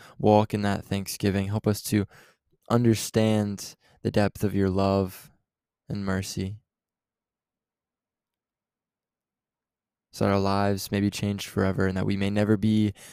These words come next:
the same. In Jesus' name I pray. Amen. <laughs>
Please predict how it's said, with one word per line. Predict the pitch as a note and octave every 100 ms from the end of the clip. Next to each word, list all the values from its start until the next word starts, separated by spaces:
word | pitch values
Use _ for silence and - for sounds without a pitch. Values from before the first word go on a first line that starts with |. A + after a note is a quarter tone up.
| -
the | G2
same. | - F#2+ F#2 F#2 G2+ _ _ _ _ _ - _ _ _ _ _ _ _ _ _ _ _ _ _ _ _ _ _ _ _ _ _ _ _ _ _ -
In | G2+
Jesus' | G#2 G2 -
name | F#2+
I | F#2
pray. | - F2+ - _ _ _ _ _ - -
Amen. | G2 G2 G2+ F#2 - _ _ _ _ _ _ _ _ _
<laughs> | _